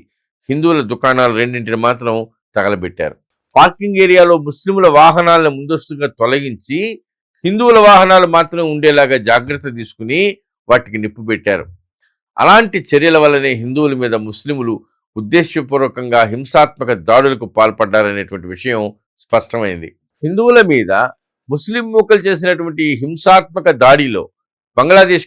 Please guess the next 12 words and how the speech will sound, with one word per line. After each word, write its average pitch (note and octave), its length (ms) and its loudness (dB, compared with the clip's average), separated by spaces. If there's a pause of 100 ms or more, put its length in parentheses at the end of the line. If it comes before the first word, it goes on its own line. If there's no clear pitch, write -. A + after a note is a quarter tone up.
కనెక్షన్ C#3+ 380 -4
ఉన్నట్టు B2+ 320 -6 (460)
పోలీసులు A#2+ 420 -2
కనుక్కున్నారు. F2 560 -10 (420)
హింసను F3 500 -2
ప్రేరేపించేలాగా D#3 920 2 (480)
బెదిరింపులు F#3 600 0
జారీ E3 280 4
చేసినటువంటి C#3+ 580 -6
సోషల్ E3+ 380 -4
మీడియా D3+ 300 2
అకౌంట్లలో B2 640 -4